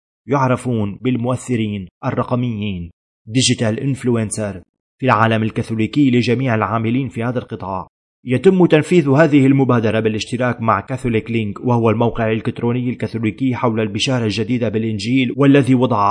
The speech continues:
على مدى عدة سنوات في متناول العالم أجمع مهارات حوالي أربعين شاباً محترفاً يعملون في العمل الرسولي في الكنيسة وفقاً لمبادئ التوجيهية التي أملاها البابا فرانسيس في الإرشاد الرسولي الأول،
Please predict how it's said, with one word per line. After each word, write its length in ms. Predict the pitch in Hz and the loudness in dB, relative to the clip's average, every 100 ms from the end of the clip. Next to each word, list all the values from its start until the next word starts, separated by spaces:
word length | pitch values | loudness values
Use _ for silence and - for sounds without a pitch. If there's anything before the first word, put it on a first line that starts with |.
| 101 113 | 0 0
على 200 | 117 117 | 0 0
مدى 180 | 120 113 | 2 4
عدة 460 | 110 120 113 113 | 4 4 0 -2
سنوات 540 | 107 107 113 131 123 - | -2 -2 -2 -2 -4 -4
في 140 | 131 | -4
متناول 520 | 120 123 127 127 117 | -2 -2 -2 0 0
العالم 640 | 113 120 101 113 110 101 104 | 0 -2 -2 -2 -2 -4 -6
أجمع 380 | 127 95 113 101 | -8 -4 -4 -2
مهارات 520 | 107 107 110 123 113 | -2 0 0 -2 -4
حوالي 520 | 104 - 123 131 117 | -6 -4 -2 -2 -2
أربعين 480 | 113 98 107 127 110 | -4 -2 -2 -4 -6
شاباً 340 | 104 120 117 110 | -6 -6 -6 -6
محترفاً 760 | 117 - 110 104 107 98 90 - _ _ _ | -6 -8 -10 -10 -10 -10 -10 -16 _ _ _
يعملون 520 | 127 123 123 135 127 110 | -4 -2 2 2 2 0
في 80 | |
العمل 380 | 123 110 127 120 | 0 0 0 0
الرسولي 540 | 117 113 - 117 131 131 | 0 0 -2 0 0 0
في 120 | 135 | -2
الكنيسة 640 | 123 - 110 104 101 98 - - | -2 -2 -4 -6 -10 -12 -14 -6
وفقاً 260 | 135 - 123 | -2 0 -2
لمبادئ 600 | 110 113 110 123 117 117 | -2 -2 -2 -2 -4 -6
التوجيهية 640 | 117 110 98 104 127 123 | -6 -6 -4 -2 0 0
التي 320 | 110 113 120 | -2 -4 -4
أملاها 340 | 110 117 120 113 | -4 -4 -4 -4
البابا 320 | 117 120 120 | -4 -2 -2
فرانسيس 600 | - 110 104 127 123 - | -4 -6 -6 -4 -6 -4
في 60 | 120 | -2
الإرشاد 440 | 117 110 123 120 | -2 -2 -4 -2
الرسولي 540 | 110 110 113 107 131 | -2 -4 -4 -4 -4
الأول، 480 | 117 - 101 95 92 | -4 -4 -2 -4 -6